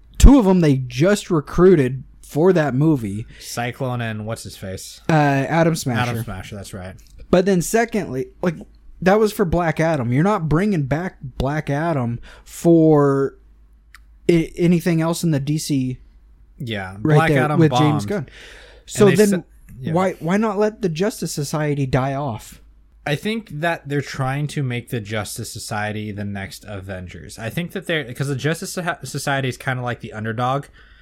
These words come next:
Speaker 2: 'cause obviously Justice League takes first. But then we just lost Henry Cavill, we just lost Ben Affleck, and, uh, we even saw a little bit of a dig on the Avengers where Zachary Levi, he was like, "The
Speaker 1: The
Speaker 2: Avengers
Speaker 1: Avengers
Speaker 2: Society.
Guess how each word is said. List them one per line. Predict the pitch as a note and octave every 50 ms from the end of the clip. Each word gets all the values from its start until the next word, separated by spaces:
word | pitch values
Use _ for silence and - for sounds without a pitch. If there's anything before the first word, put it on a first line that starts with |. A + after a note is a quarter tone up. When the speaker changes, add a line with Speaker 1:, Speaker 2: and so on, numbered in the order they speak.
| - - _ _ -
Speaker 2:
'cause | - B2 A2+
obviously | C3 C#3 C#3+ C3+ - C3 A#2+
Justice | A2 A#2+ B2+ - - - - -
League | C#3 C#3 A#2+ -
takes | - A#2 G#2 - -
first. | - - B2 G#2+ F#2+ - - - - - - - - - -
But | - C#3
then | C#3 F#3 F3+
we | F3+ E3
just | D3+ D3+ -
lost | D3+ C3+ B2+ - -
Henry | C#3+ B2 A2 G2+
Cavill, | - - B2+ C3 C#3 C3 C3+ C3
we | B2+ A#2
just | A2 A#2+ - -
lost | A#2+ A2+ G#2+ -
Ben | - A2 A2 A2
Affleck, | A2+ A#2+ B2 B2 - C3+ B2+ B2+ B2 - - - - - - - - - -
and, | C3+ C3 C3 C3 B2+ B2 A#2+ A2+ - - -
uh, | - - E2 - - E3
we | D3+ F3
even | F#3 F#3 F#3 F#3+ G#3
saw | F#3+ - F#3+ F3+ F3
a |
little | D#3 C#3 C#3+ D3 D#3
bit | D3 D3+ C#3+
of | C#3 B2
a | B2
dig | G#2+ F#2+ - - G#2+ G#2 A2+ C#3 D3+ -
on | - C3 C3 C3+ C3+
the | C3 B2+
Avengers | A#2+ G#2 A2 G#2+ A2+ A2+ B2+ D3 D#3 D3+ - - _ - - - -
where | - A#2 B2+ B2+ B2 A#2+ A#2 A2+
Zachary | - - B2+ B2 B2 - A#2+ A#2+
Levi, | A#2 A#2+ B2 A2 A2+ G#2+ G#2+ G#2
he | A2
was | A#2 A2+ G#2+
like, | A2+ G#2+ G#2 G2+ - - - - - - - - - -
"The | C3
Speaker 1:
The | C3 C3 A#2
Speaker 2:
Avengers | A2 G#2 A2+ A#2 A#2+ B2 B2+ C3 B2 A#2+
Speaker 1:
Avengers | A2+
Speaker 2:
Society. | A2+ B2 A#2 A2 G2+ F#2+ F2+ F2 F2+ F2+ F2 - -